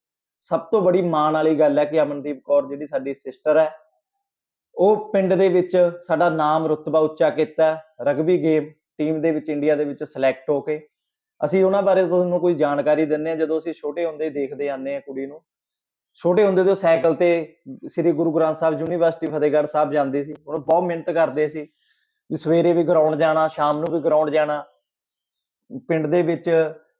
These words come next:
ਬਹੁਤ ਬੜੀ ਮਾਣ ਵਾਲੀ ਗੱਲ ਆ ਸਾਡੇ ਵਾਸਤੇ, ਕਿਉਂਕਿ ਗੇਮਾਂ ਦੇ ਵਿੱਚ ਜਿਵੇਂ ਜਿਵੇਂ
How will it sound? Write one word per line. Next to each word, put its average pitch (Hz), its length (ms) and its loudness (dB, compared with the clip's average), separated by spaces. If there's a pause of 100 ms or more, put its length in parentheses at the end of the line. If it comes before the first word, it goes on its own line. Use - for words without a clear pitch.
(440)
ਬਹੁਤ 151 360 -2
ਬੜੀ 165 220 0
ਮਾਣ 143 260 0
ਵਾਲੀ 147 240 0
ਗੱਲ 147 200 2
ਆ 151 40 4
ਸਾਡੇ 147 260 -2
ਵਾਸਤੇ, 147 420 0 (560)
ਕਿਉਂਕਿ 170 520 0 (480)
ਗੇਮਾਂ 165 300 0
ਦੇ 170 80 -2
ਵਿੱਚ 165 220 -4
ਜਿਵੇਂ 160 300 -4
ਜਿਵੇਂ 156 400 -6